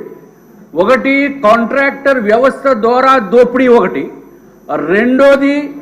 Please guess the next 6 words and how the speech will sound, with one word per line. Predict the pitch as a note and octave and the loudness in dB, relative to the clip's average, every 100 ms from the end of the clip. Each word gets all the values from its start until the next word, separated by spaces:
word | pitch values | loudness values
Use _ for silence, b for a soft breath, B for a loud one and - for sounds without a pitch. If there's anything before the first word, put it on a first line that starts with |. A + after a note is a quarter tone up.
| - - - | -20 -18 -8
ఈయనకి | G3+ C4 C#4 C#4 C4+ | -2 0 0 -2 -8
కావలసిన | - G3+ A#3 C4+ C4+ C4+ C4 | -2 0 4 2 0 -4 -4
విధంగా | B3+ F3 G3 B3 C4 B3+ B3+ C4 C4 F3 | -4 -2 -2 0 0 0 0 0 -2 -4
మలుచుకోవటానికి | F#3 A3+ G#3 A#3+ B3 A#3 G#3 A3+ A3+ G#3+ A3+ B3+ A3 | -4 -4 -4 -2 0 2 2 0 0 -4 -6 -6 -2
ఎప్పుడు | G3 G3+ - A#3+ B3+ B3+ | -2 -2 -6 -4 -2 -2
ఎక్కడ | A3 G3+ G#3 A#3+ | 0 -2 -4 -6